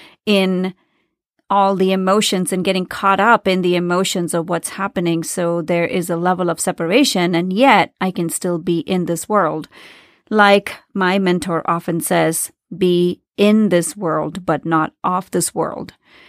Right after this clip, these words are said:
So anyways, that was a complete digression, but I had to kind of address what's happening in the current state of affairs in the world with so much uncertainty, so much things happening. But anyways, back to this episode.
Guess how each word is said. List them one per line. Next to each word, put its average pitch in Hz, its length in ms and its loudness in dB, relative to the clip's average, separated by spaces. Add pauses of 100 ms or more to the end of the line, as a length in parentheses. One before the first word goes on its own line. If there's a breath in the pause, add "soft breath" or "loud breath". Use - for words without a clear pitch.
(160 soft breath)
So - 240 0
anyways, 208 400 4
that 247 120 2
was 320 140 0
a 392 80 2
complete 196 400 2
digression, 165 640 0
but 175 140 0
I 185 80 2
had 214 320 -2
to 220 100 -6
kind 220 180 -4
of 220 120 -2
address 180 440 0
what's 185 200 -4
happening 175 520 0
in 226 260 0
the 233 100 0
current 233 320 -6
state 247 260 2
of 226 320 -6
affairs 220 680 4
in 233 200 2
the 233 100 4
world 208 540 4 (440 loud breath)
with 202 280 0
so 254 320 4
much 208 260 2
uncertainty, 180 640 0
so 214 200 0
much 196 220 -2
things 175 280 -2
happening. 156 640 -4 (920)
But 220 280 0
anyways, 214 420 2
back 269 440 -2
to 370 100 2
this 180 340 2
episode. - 640 -4